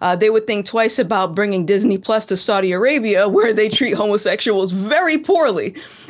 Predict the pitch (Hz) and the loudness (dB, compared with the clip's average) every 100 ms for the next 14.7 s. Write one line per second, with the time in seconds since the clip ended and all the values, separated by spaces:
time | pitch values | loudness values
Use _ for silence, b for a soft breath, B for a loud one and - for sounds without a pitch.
0 | - 214 190 - 233 240 269 381 349 339 | -6 -2 -2 -2 -2 -2 -2 -2 -4 -4
1 | 349 269 277 254 202 220 208 214 - 185 | -6 -4 -4 -4 -2 0 0 -2 -2 0
2 | 180 170 B B - _ - 220 220 285 | 0 -2 B B -20 _ -4 0 2 0
3 | 330 349 330 339 277 185 208 185 202 220 | 0 -2 0 2 0 0 0 2 0 0
4 | 247 208 247 311 330 339 - 180 170 165 | -2 -2 -2 -2 -2 -2 -2 0 0 0
5 | - 180 - - 208 220 269 254 262 262 | 0 -2 -2 -4 -2 0 0 0 0 0
6 | 277 269 B B 185 190 190 196 190 - | -2 -4 B B -2 0 2 2 0 0
7 | 180 175 165 - 202 220 - 180 190 202 | 0 0 -2 -2 -2 0 0 0 0 -2
8 | - 226 262 262 269 226 208 208 202 185 | -2 -2 0 0 0 0 0 0 0 -2
9 | 175 - 196 175 165 - - - 196 208 | -6 -6 -2 0 0 -4 -8 -6 -2 0
10 | 202 185 190 180 180 190 180 185 190 175 | 0 0 0 0 0 0 0 -2 -4 -2
11 | 165 - 175 175 175 175 165 165 151 143 | -4 -2 -2 -2 -2 -2 -2 -4 -2 -2
12 | 190 190 185 165 190 165 190 190 190 180 | 0 -2 -2 -4 -4 -2 -2 -2 -2 -2
13 | 175 180 165 170 165 - 170 160 165 139 | 0 0 0 -2 -2 -2 -4 -2 -4 -2
14 | 156 - - - - - | -4 -4 -6 -6 -6 -6